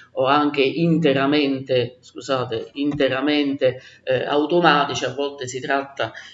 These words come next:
in realtà di una scelta, eh, puramente, eh, personale. In linea di massima, mentre per le lesioni focali, ehm, è sufficiente un calibro di diciotto G,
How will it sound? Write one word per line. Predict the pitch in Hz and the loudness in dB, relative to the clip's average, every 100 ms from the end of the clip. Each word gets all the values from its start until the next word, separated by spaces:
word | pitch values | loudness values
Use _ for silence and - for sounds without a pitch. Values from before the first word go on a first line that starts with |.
| - | -14
in | 131 | -6
realtà | 123 123 123 135 131 123 | -2 -4 -2 0 0 -2
di | 139 | -4
una | 135 123 | -2 -2
scelta, | - - 139 - - 123 127 | -2 0 -2 -4 -6 -6 -6
eh, | - - - 123 117 | -12 -16 -6 -6 -4
puramente, | 156 143 135 135 127 123 127 117 - - _ | -2 -2 0 0 -2 -2 0 0 -2 -14 _
eh, | 131 127 117 | 2 2 2
personale. | 131 120 - 131 123 113 110 117 117 _ - | 0 -2 -2 -2 -2 -4 -4 -8 -10 _ -6
In | 139 151 | -2 0
linea | 175 185 156 | 2 2 4
di | 160 | 4
massima, | 175 156 151 - - 143 135 | 4 6 4 2 -2 -2 -2
mentre | 139 156 147 | 0 0 0
per | 139 127 | 0 0
le | 127 | 0
lesioni | 123 127 160 151 | -2 -2 0 0
focali, | - 139 151 143 127 117 107 - - _ - | -2 -2 2 2 0 -4 -8 -14 -20 _ 0
ehm, | 135 127 120 120 120 | 2 2 0 -4 -2
è | 143 147 | 0 0
sufficiente | - 135 - 127 - 156 139 131 | -2 -6 -6 -4 0 2 2 -2
un | 127 | -2
calibro | 151 151 131 123 120 | 2 2 0 -2 -4
di | 135 | -4
diciotto | 139 151 151 - 180 170 | -4 0 -2 -2 -6 -4
G, | 165 135 | -4 -6